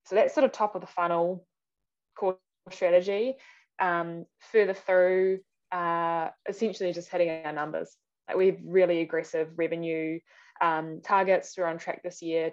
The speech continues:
to double revenue again. Um, and then next year it's even more, right? So, um, we've got really big goals for, uh, marketing qualified lead M Q L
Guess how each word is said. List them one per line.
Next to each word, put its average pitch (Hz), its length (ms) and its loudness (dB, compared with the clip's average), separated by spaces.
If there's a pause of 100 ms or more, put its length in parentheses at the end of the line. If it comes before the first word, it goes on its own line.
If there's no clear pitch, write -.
to 170 80 -8
double 165 280 0
revenue 165 640 -2 (280)
again. 180 560 -4 (340)
Um, 160 320 -4
and 175 180 -6
then 165 120 -6
next 165 280 -10
year 160 80 -4
it's - 140 -8
even 160 360 -6 (140)
more, 156 260 0
right? 156 280 0
So, 156 500 -2
um, 156 500 -8 (200)
we've 165 100 -20
got - 140 -2
really 175 200 4
big 165 300 -2
goals 165 560 -2
for, 156 420 -4 (160)
uh, 156 280 -10
marketing 170 360 -4
qualified 165 460 -4
lead 160 240 0
M 170 160 -8
Q 165 200 -10
L 160 360 -4